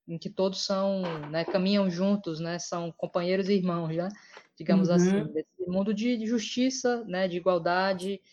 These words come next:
Speaker 1: é, de, enfim, outra perspectiva, de fato, da, da forma como nos relacionamos. É, e aí eu queria, se você puder, Moema, trazer um pouco, assim, a gente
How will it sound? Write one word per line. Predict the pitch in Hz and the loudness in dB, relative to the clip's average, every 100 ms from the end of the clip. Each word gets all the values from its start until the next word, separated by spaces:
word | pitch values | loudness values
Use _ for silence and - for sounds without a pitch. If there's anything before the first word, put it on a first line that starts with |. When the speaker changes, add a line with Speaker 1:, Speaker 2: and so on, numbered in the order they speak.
| _ _ - | _ _ -8
Speaker 1:
é, | 156 160 151 151 151 | -4 -2 -4 -6 -8
de, | 165 196 | -6 -6
enfim, | 208 240 185 | -6 -4 4
outra | 190 240 262 | 4 6 4
perspectiva, | 226 220 214 208 - 208 196 196 185 | 4 2 -2 -2 -4 -4 0 2 0
de | - | -2
fato, | 170 185 175 175 190 | -6 -4 -4 -4 -6
da, | 170 165 | -4 -4
da | 165 | -6
forma | - 190 196 | 0 2 2
como | 202 196 | 0 -2
nos | 196 | -2
relacionamos. | 196 185 185 208 190 160 151 - _ _ _ _ _ | -2 -2 -2 -4 -4 -4 -8 -14 _ _ _ _ _
É, | 156 165 165 165 160 _ - | -2 0 2 0 -4 _ -2
e | 214 | 2
aí | 233 | 4
eu | 240 | 2
queria, | 247 240 214 | 2 0 0
se | - | -6
você | 208 220 | -4 -4
puder, | 214 185 190 214 | -2 0 4 4
Moema, | 180 165 160 156 | 2 -2 -4 -6
trazer | - 180 165 202 | -4 -4 0 0
um | 185 | 0
pouco, | - 208 196 - | 0 2 2 -2
assim, | 156 - 156 156 - | -8 -8 -10 -12 -10
a | 170 | -6
gente | 170 202 208 233 220 | -2 -2 -2 -4 -6